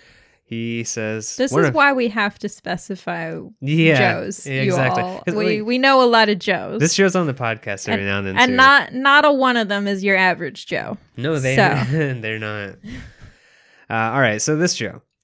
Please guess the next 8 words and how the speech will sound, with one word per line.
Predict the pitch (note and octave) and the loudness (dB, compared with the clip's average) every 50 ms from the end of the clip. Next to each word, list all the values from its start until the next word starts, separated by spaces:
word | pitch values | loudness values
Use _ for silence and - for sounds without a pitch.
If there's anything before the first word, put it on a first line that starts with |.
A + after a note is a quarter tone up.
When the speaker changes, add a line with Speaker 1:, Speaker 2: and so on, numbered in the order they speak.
| _ _ _ _ _ _ _ _ _ _ _ _ _ - - | _ _ _ _ _ _ _ _ _ _ _ _ _ -16 -12
Speaker 1:
Uh, | G2+ A#2 A2 G#2+ G#2+ G#2+ | -8 -4 -2 -2 -2 -2
he | C3+ C#3+ | -2 -4
says, | C3+ - C#3+ C3+ C3 C3 B2+ B2+ A#2+ A#2+ A#2 - - - | -2 0 0 2 2 2 2 2 0 0 0 -2 -4 -4
"One | - C#3+ C#3+ | -4 -4 -2
of | C#3 | 0
my | C3+ B2 A#2 | 0 0 0
absolute | A2 G#2 G#2+ - - - G#2+ G#2 G2+ | -2 -2 -4 -6 -8 -8 -8 -10 -8
favorites." | - - G2 F2+ E2+ F2+ E2 - - - - - | -8 -8 -8 -8 -8 -10 -14 -14 -12 -12 -12 -12